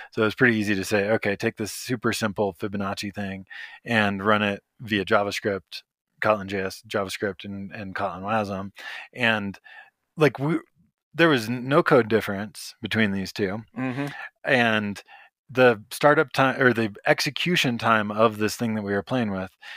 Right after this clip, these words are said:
Speaker 1: was, like, seven seconds in JavaScript and two and a half in wasm. And I was like, "Okay." Like, I, and I'm sure that, like, none of this has been, like, really, like,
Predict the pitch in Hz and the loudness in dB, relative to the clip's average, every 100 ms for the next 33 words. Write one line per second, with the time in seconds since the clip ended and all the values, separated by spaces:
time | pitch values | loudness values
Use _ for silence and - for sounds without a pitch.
0 | - 110 107 113 - - 143 165 151 143 | -14 -2 0 0 -2 4 4 4 2 2
1 | 135 123 117 107 113 110 107 - 107 101 | 2 -2 -2 2 2 2 0 -2 -2 -2
2 | - 123 107 101 - 131 110 101 104 - | -6 -8 -6 -6 -4 -2 -2 -2 -4 -6
3 | 101 98 98 98 98 104 _ - - - | -8 -6 -4 -6 -12 -18 _ -20 -16 -16
4 | - - 131 120 107 104 - _ _ 214 | -16 -6 0 2 0 -6 -14 _ _ -2
5 | 156 120 95 - - 110 - 123 139 - | 0 -2 -4 -16 -8 -6 -2 -2 -4 -6
6 | - - 147 - - - 185 190 - 180 | -16 -2 -2 -2 -10 -4 -2 0 -2 0
7 | 180 156 - 220 214 185 156 147 131 - | 0 0 0 6 6 6 6 6 4 0
8 | _ _ - 165 226 208 156 143 135 110 | _ _ -6 4 6 6 4 4 2 0
9 | - 135 123 120 117 120 113 113 120 139 | 2 4 4 2 0 2 2 2 4 6
10 | 139 123 110 - | 6 6 2 0